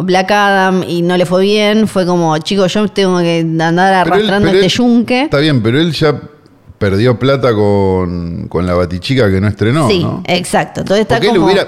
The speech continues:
Speaker 2: a ver, porque hay una cosa que es importante decirla. Él hubiera recuperado la plata si la hubiera estrenado. Porque boludos está lleno el mundo.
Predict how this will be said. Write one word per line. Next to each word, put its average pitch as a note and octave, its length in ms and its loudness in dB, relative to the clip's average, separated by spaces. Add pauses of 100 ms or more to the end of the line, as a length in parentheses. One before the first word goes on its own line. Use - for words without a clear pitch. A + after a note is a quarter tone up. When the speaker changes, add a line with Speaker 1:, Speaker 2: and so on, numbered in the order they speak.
(160)
Speaker 2:
a A2+ 80 -2
ver, A2 200 2
porque A2+ 140 0
hay D#3+ 40 2
una D3 120 0
cosa A2+ 220 2
que F#2 40 0
es F#2 140 -6
importante D2 560 -8
decirla. - 480 -16 (720)
Él C3 160 -2
hubiera A2 220 2
recuperado D#2 440 -2
la D2 140 -4
plata - 400 -8 (1000)
si - 160 -2
la F2 80 0
hubiera E2+ 180 -2
estrenado. C#2 540 -10
Porque F2+ 200 -4
boludos A2+ 460 2
está - 160 -8
lleno F#2 280 -4
el D#2 60 -4
mundo. D2 400 -10